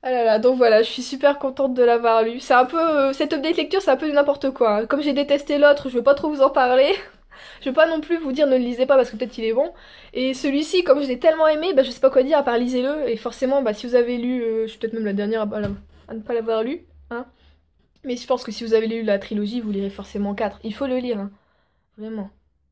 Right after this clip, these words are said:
Oui, lisez-le. Je suis contente. <laughs> Je suis... c'est du n'importe quoi, mais je suis hyper contente de l'avoir lu et je suis contente que Veronica Roth ait fait justement ce tome, euh,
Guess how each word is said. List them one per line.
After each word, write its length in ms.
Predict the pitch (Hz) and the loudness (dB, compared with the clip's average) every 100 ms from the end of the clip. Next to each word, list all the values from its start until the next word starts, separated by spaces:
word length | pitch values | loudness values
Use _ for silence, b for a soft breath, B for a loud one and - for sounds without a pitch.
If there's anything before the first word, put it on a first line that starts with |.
| _ 208 | _ -20
Oui, 240 | 190 _ 202 | -20 _ -18
lisez-le. 560 | 190 185 208 214 196 - _ _ _ _ _ _ _ _ _ _ _ _ _ _ _ _ _ _ _ _ _ _ _ _ _ | -18 -14 -10 -10 -10 -14 _ _ _ _ _ _ _ _ _ _ _ _ _ _ _ _ _ _ _ _ _ _ _ _ _
Je 60 | |
suis 80 | 277 | -6
contente. 340 | 302 311 220 349 | -4 -2 -2 0
<laughs> 480 | 480 - 587 508 523 | 0 0 4 4 2
Je 40 | |
suis... 360 | 427 339 330 349 B B B B | -4 -2 -2 -8 B B B B
c'est 120 | 302 | -6
du 100 | 302 | -2
n'importe 480 | 320 339 381 - 277 | 0 0 -2 -4 -6
quoi, 160 | 233 | -4
mais 120 | 220 233 | -2 -2
je 60 | |
suis 160 | - 247 | -6 -8
hyper 340 | 269 269 285 285 | -2 4 4 2
contente 320 | 240 254 254 | -4 -2 2
de 80 | 240 | 4
l'avoir 400 | 233 226 226 220 | 4 4 4 2
lu 380 | 247 262 254 | -2 -4 -2
et 280 | 214 208 208 | 0 0 -2
je 60 | 214 | -6
suis 100 | - | -8
contente 260 | 233 240 | -6 -6
que 80 | 240 | -6
Veronica 420 | 214 220 220 220 226 | -6 -4 -4 -2 0
Roth 260 | 240 240 - | 0 -2 -8
ait 100 | 208 | -8
fait 240 | - 254 | -6 -6
justement 480 | 226 214 226 226 233 | -6 -6 -4 -2 -4
ce 140 | - | -6
tome, 380 | 208 233 240 226 | -4 -2 -2 -2
euh, 280 | 208 202 | -2 -2